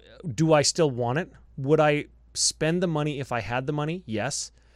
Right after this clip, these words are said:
I don't feel bad for people who can't afford it because I'm in the "I can't afford it" boat with other things that are also my hobby. They're just a different hobby. I can't put a supercharger on my truck, right? I can't buy the sports car.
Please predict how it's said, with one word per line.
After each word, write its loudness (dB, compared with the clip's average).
I 4
don't 0
feel 2
bad 2
for -2
people -8
who -2
can't -4
afford 0
it -2
because -2
I'm 2
in 2
the 6
"I 0
can't 0
afford 0
it" -6
boat 0
with 2
other 2
things -4
that 2
are 0
also 0
my -2
hobby. -6
They're 0
just -2
a -4
different -6
hobby. -10
I 0
can't 0
put -2
a 4
supercharger 0
on 0
my -2
truck, -6
right? 0
I -2
can't -4
buy 4
the -4
sports -4
car. -10